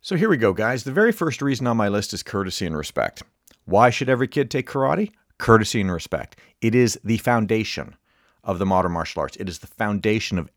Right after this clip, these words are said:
any good karate dojo. Manners matter. To quote that great movie, The Kingsman, which, by the way, had an amazing fight scene in it with Colin Firth. If you remember the movie, it's fantastic. If you haven't seen it, go watch it.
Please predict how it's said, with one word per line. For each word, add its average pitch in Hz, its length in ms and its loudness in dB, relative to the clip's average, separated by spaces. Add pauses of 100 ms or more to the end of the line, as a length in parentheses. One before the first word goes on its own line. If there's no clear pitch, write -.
any 101 400 -2 (240)
good 90 360 0 (200)
karate 76 460 -2
dojo. 60 480 -8 (1080)
Manners 113 680 0 (680)
matter. 80 720 -2 (500)
To - 80 -8
quote 117 240 0
that 110 140 0
great 101 260 0
movie, 95 240 2
The 90 80 2
Kingsman, 82 540 -4 (480)
which, - 340 -4 (120)
by 85 120 0
the 78 120 -6
way, 78 180 -2
had 76 180 -6
an 73 100 -6
amazing 73 600 -4
fight 67 260 -8
scene 67 260 -8
in 64 100 -8
it 67 80 -10
with - 160 -16
Colin 69 300 -8
Firth. - 460 -10
If 71 120 -14
you 76 100 -4
remember 67 260 -6
the 67 60 -8
movie, 65 240 -8
it's - 220 -18
fantastic. 65 600 -10
If 71 60 -10
you 69 60 -10
haven't 71 200 -6
seen 69 220 -8
it, 67 80 -14
go 71 120 -8
watch 65 340 -8
it. 80 100 -6